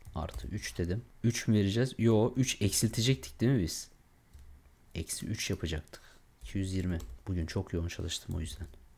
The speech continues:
Radyusta ister buradan da verebilirim. Veya rectangle aracımı seçtiğim zaman şurada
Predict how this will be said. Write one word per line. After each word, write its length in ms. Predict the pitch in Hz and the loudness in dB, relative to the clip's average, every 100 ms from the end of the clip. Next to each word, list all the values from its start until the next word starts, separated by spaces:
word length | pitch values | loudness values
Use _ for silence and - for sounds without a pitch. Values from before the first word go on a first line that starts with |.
| - | -2
Radyusta 640 | 113 104 - - 107 117 | -2 0 -4 0 0 0
ister 380 | 127 - 131 120 | 0 2 4 6
buradan 300 | 123 123 120 | 6 8 8
da 80 | 101 | 8
verebilirim. 500 | 87 80 80 98 123 - - - - - - - - | 8 6 2 0 -2 -8 -20 -18 -18 -20 -20 -12 4
Veya 380 | 104 95 107 - - | 6 8 6 0 -2
rectangle 480 | 104 101 110 107 107 | -2 0 2 6 6
aracımı 280 | 104 104 101 | 6 6 2
seçtiğim 500 | - 107 - 110 95 | 2 0 2 2 4
zaman 320 | 85 95 117 - - | 2 2 -2 -8 -18
şurada 580 | - - 104 87 92 | -12 -4 -2 2 2